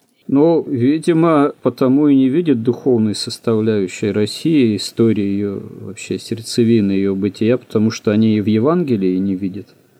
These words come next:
самого главного, истины. Это, наверное, одно с другим соотносимо,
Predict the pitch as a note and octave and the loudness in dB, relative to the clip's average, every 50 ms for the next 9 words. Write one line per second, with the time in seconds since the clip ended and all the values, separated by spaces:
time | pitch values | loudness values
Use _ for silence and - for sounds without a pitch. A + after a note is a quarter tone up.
0 | _ _ _ _ _ _ _ - - - A2 F#2+ F#2+ F#2 F#2 F#2+ G2 G#2 G2+ F#2+ | _ _ _ _ _ _ _ -10 -6 -4 -2 -2 -2 -2 -4 -4 -4 -4 -4 -4
1 | F#2 F2+ F#2 F#2 F#2 F#2 - - - G#2+ F#2+ - - - A2+ G#2+ G#2+ A2 - _ | -4 -4 -6 -8 -10 -12 -10 -8 -6 -6 -6 -8 -12 -14 -14 -14 -14 -14 -18 _
2 | _ _ _ _ _ _ _ _ _ _ _ _ _ - A2 - C3+ B2 A#2+ A#2+ | _ _ _ _ _ _ _ _ _ _ _ _ _ -12 -6 -2 0 2 2 2
3 | B2 B2+ B2+ B2 A#2 G#2 G#2+ A#2+ A#2+ A#2+ A#2 B2+ B2+ B2+ A#2 G#2 G#2+ A#2 B2 A#2 | 2 2 2 2 2 2 2 4 2 2 2 2 2 0 0 0 0 -2 -2 -4
4 | - _ _ _ _ _ - - - - - A2+ A2 A2+ - A#2+ A2 G#2 - - | -6 _ _ _ _ _ -16 -14 -10 -6 -6 -6 -6 -4 -2 -2 -2 -2 -2 -4
5 | - A2+ A#2+ A#2 G#2+ | -4 -4 -4 -4 -6